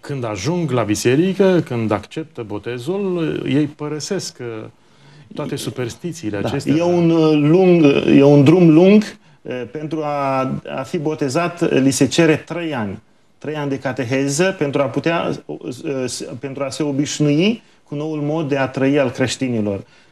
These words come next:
Speaker 2: pentru a nu mai recurge la, în greutăți, la, la vracilor, pentru a nu mai recurge, știu eu, când au vreun, uh, vreo problemă spirituală, vreo frică, vreun vis care nu pot să-l interpreteze.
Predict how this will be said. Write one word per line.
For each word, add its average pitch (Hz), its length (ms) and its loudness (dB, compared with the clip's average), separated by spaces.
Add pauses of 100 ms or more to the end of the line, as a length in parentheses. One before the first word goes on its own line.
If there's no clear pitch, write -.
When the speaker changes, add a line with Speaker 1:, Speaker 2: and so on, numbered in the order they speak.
(140)
Speaker 2:
pentru 127 280 -10
a 131 40 -6
nu 139 100 -2
mai 151 220 -2
recurge 131 760 -6 (260)
la, 120 480 -6
în 123 180 -2
greutăți, 131 840 -4 (220)
la, 117 280 -6
la 120 140 -4
vracilor, 151 880 0 (260)
pentru 139 260 -10
a 147 40 -4
nu 147 100 -4
mai 147 140 -2
recurge, 139 580 -4
știu 139 200 -10
eu, 143 120 -6
când 131 260 -10
au 139 180 -6
vreun, 131 420 -2
uh, 127 380 2 (220)
vreo 135 140 -10
problemă 135 840 -4
spirituală, 143 1080 -6
vreo 120 140 0
frică, 147 680 -4
vreun 120 240 -4
vis 165 600 -2 (320)
care 143 360 -8
nu 139 200 -4
pot 147 160 -10
să-l 139 180 -8
interpreteze. 139 920 -2